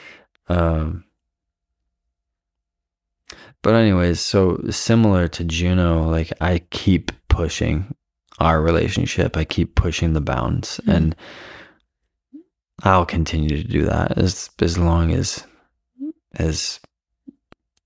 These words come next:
Speaker 1: I feel like there's more t-, for us to learn and grow, which there's going to be.
Speaker 2: Mm-hmm.
Speaker 1: Um, then I'll just keep pushing and keep growing. But where he's at right now is,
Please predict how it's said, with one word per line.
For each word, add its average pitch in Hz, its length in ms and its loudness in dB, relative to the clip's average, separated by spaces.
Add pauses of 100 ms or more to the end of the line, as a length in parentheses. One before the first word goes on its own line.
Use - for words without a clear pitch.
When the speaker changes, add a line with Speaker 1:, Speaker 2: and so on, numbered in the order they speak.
Speaker 1:
I 82 80 0
feel 85 400 0
like 78 560 -4 (560)
there's 87 260 0
more 85 380 4
t-, - 180 -12
for 82 160 2
us 80 200 0
to - 100 0
learn 78 340 2
and 78 160 0
grow, 78 280 2
which - 240 -2
there's - 220 -2
going - 320 -2
to - 100 -4
be. - 340 0 (120)
Speaker 2:
Mm-hmm. 196 120 4
Speaker 1:
Um, 170 540 2 (1800)
then 82 220 0
I'll 85 160 2
just - 320 -6
keep - 240 -6
pushing 87 520 4 (640)
and 82 320 0
keep - 300 -2
growing. 90 560 2 (2000)
But 98 180 4
where 98 180 6
he's 95 220 4
at 92 160 4
right 90 220 2
now 95 500 4
is, 92 580 -2